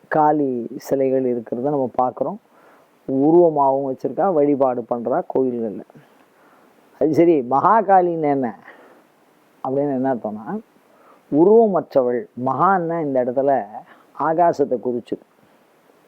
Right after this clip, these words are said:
எந்த விதமான அடையாளமும் இல்லாமல், அடையாளம் காண ஒண்ணாதவளாக, உருவம் இல்லாதவளாக. இப்போ பாருங்க, ஒரு, ஒரு உதாரணம் பாருங்க.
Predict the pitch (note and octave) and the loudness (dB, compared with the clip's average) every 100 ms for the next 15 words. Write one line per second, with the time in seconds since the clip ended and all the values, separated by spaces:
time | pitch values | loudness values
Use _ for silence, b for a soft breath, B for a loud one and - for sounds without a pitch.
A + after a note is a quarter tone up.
0 | b b b b b b - C3 D3+ F#3+ | b b b b b b -8 0 2 4
1 | B3 B3+ A3 G3 F3 D#3+ D#3 D#3 F#3+ - | 6 6 4 2 0 0 2 0 -2 -8
2 | - B2+ C3+ F3+ F3+ F3+ E3+ E3 F3 F3+ | -8 -2 4 6 6 4 2 -2 -4 -2
3 | C#3+ C3 C3+ B2+ A#2 A#2 G#2 _ b b | -2 0 0 0 -2 -6 -8 _ b b
4 | b b - C3 D#3+ F3 E3 D#3+ F3 F3 | b b -6 0 4 6 6 4 0 -6
5 | C#3 C#3 C#3 C3 B2+ B2+ A#2+ A#2 A2 A2 | -4 -2 0 -2 -2 0 0 0 -2 -6
6 | G#2+ A2+ G#2+ _ _ _ - C#3 E3 F#3+ | -6 -4 -4 _ _ _ -4 2 4 4
7 | F#3 F#3 E3 C3+ C#3 C#3 B2 A#2 A2+ G#2 | 4 2 -2 -2 2 4 2 -2 -6 -8
8 | G#2 B2+ G2 _ b b b - C3+ C3+ | -6 -6 -6 _ b b b -8 2 6
9 | D3 E3+ D3+ C#3 D3 B2+ B2 B2+ C3 - | 6 6 2 0 0 0 0 2 -2 -2
10 | C3+ C3 C3+ D3+ D3+ B2+ A2+ A2 F2+ | 0 2 4 4 2 0 -2 -2 -8